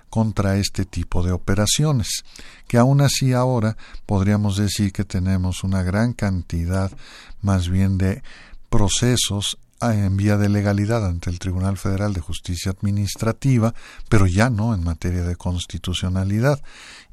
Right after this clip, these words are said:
Y precisamente para todos los radioescuchas, cuando puedan, eh, digamos, atender esta, este programa, consideramos que seguramente ya tenemos, o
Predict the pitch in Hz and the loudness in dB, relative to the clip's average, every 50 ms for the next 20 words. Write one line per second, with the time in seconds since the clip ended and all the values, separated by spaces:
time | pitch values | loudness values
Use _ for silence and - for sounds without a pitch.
0 | - - 123 127 135 135 113 - - - - - - - - - - 107 117 123 | 0 2 4 6 6 6 4 0 -6 -8 -12 -18 -20 -20 -12 -4 0 2 4 4
1 | 135 - - 143 131 120 110 104 98 95 - - - - 107 90 90 90 - - | 2 2 2 0 2 2 2 2 2 0 -2 -4 -2 0 0 0 0 -2 -2 -2
2 | 107 101 98 90 90 90 85 - 90 87 85 87 87 80 - - - 117 107 - | -2 -2 -2 -2 -2 -4 -4 -4 -4 -4 -2 -4 -4 -4 -4 -4 -4 -4 -4 -4
3 | - 95 87 - - - 90 85 85 85 85 85 - - - - - - - - | -6 -6 -6 -6 -4 -4 -4 -4 -4 -4 -6 -8 -10 -14 -18 -20 -20 -20 -20 -10
4 | - - - 104 104 104 104 104 104 98 92 92 90 - - - - - - - | -2 2 4 4 4 4 4 4 2 2 0 -2 -4 -6 -12 -18 -20 -20 -20 -20
5 | _ - - 113 95 90 87 - 80 104 104 101 98 104 104 104 101 98 95 95 | _ -14 -8 -4 -4 -4 -4 -4 -2 -2 0 2 2 4 4 4 2 2 0 0
6 | - - 87 - - 90 90 87 90 98 98 98 98 98 95 - - - 101 87 | 0 -2 -2 -2 -2 -4 -4 -2 -2 0 0 0 0 0 -2 -4 -4 -4 -6 -6
7 | 82 - - - - - - - - _ _ - - - 117 110 - - 110 98 | -6 -8 -14 -20 -20 -20 -20 -20 -20 _ _ -16 -8 -4 -4 -4 -2 -4 -4 0
8 | - 101 117 113 127 131 123 117 107 104 107 107 - - - - - - - - | 2 2 4 4 4 4 4 4 4 4 0 0 -4 -12 -20 -20 -20 -20 -20 -20
9 | _ - _ - _ _ _ _ _ _ - - - 117 107 104 - - 123 120 | _ -20 _ -20 _ _ _ _ _ _ -10 -2 0 2 2 2 2 2 2 2
10 | 123 117 110 107 101 104 101 - - - 95 90 92 - _ - - - - - | 4 4 2 2 2 2 -2 -2 -2 -2 -2 -2 -2 -6 _ -14 -8 -6 -4 -2
11 | - 107 98 101 110 113 110 110 104 104 110 113 113 104 90 - - 92 92 98 | 0 0 0 0 0 0 2 2 2 4 2 2 2 0 -2 -2 -2 0 0 0
12 | 101 98 - - 101 101 104 107 104 98 90 92 95 - - - - - - - | 0 0 -2 -2 -2 0 2 2 2 2 0 -2 -2 -4 -8 -10 -14 -20 -20 -20
13 | - - - - 113 110 107 107 - | -20 -18 -10 -4 -2 0 0 0 -2